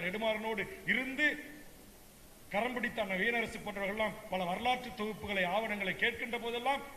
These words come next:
நம் கைகளிலே கொடுப்பதற்கு இருக்கிற எத்தனையோ முன்னத்தியர்கள்லாம் இருக்கிறார்கள். அவர்களையெல்லாம் நாம் அன்பு பாராட்டி அரவணைத்து, இன்னும் நம்மோடு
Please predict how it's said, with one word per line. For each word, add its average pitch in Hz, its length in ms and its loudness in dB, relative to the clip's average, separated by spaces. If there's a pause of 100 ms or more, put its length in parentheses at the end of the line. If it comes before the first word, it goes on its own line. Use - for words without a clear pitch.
நம் 180 180 -2
கைகளிலே 220 380 4
கொடுப்பதற்கு 202 580 -4
இருக்கிற 190 220 0 (100)
எத்தனையோ 247 400 0
முன்னத்தியர்கள்லாம் 214 840 -2 (160)
இருக்கிறார்கள். 220 640 4 (720)
அவர்களையெல்லாம் 220 600 2 (180)
நாம் 202 240 -4
அன்பு 220 180 -2
பாராட்டி 202 400 4 (140)
அரவணைத்து, 208 440 0 (280)
இன்னும் 240 280 2
நம்மோடு 226 320 2